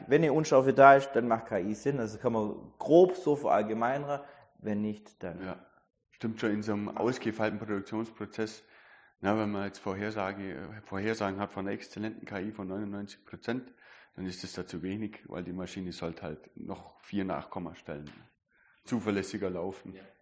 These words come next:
Speaker 2: und, und, und, und stimmig die Fehl-, ja, die Fehler aussortieren oder was auch immer.
Speaker 1: Ja.
Speaker 2: Da werden ja auch manchmal, das ist ja außer Fall, ne, Bilderkennung in manchen Fällen,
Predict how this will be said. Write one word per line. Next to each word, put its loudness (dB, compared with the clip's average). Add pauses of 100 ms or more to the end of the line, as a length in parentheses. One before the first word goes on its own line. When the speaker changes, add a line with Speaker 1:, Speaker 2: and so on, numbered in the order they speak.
(140)
Speaker 2:
und, -12
und, -12
und, -12
und -10
stimmig -6 (720)
die -10
Fehl-, -6 (160)
ja, 4
die -4
Fehler 2
aussortieren -6
oder -10
was -10
auch -18
immer. -10
Speaker 1:
Ja. -20 (240)
Speaker 2:
Da -2
werden 6
ja 6
auch 2
manchmal, 2 (420)
das 2
ist 0
ja 8
außer 4
Fall, 2
ne, 0
Bilderkennung 0 (1000)
in 0
manchen 2
Fällen, -14